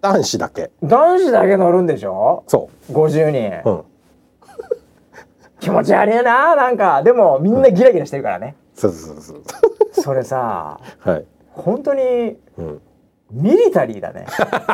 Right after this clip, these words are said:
Speaker 1: <laughs>
Speaker 2: 戦場に行くさ、
Speaker 1: はい。
Speaker 2: 男たちと、
Speaker 1: はい、はい、はい。
Speaker 2: 女たち、女戦士。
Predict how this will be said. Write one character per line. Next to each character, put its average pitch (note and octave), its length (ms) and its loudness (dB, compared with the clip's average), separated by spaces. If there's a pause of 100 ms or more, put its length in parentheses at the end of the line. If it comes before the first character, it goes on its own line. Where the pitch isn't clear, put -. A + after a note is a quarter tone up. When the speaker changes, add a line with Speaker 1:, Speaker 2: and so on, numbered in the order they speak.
(360)
Speaker 1:
<laughs> - 920 -16
Speaker 2:
戦 D4 420 0
場 A4 240 4
に F4+ 260 0
行 - 60 -8
く - 120 0
さ、 - 360 0 (240)
Speaker 1:
は A2+ 160 2
い。 F2 120 -4 (600)
Speaker 2:
男 - 400 0
た A3 120 0
ち - 140 -10
と、 A2 420 -2
Speaker 1:
は G2+ 80 0
い、 - 20 0
は D2+ 80 -4
い、 D#2 640 -12
は D#2 60 -18
い。 - 20 -20 (300)
Speaker 2:
女 G#3 340 4
た F#3+ 100 2
ち、 C#3 140 -6
女 G#3+ 320 2
戦 G3+ 240 0
士。 G2+ 260 -12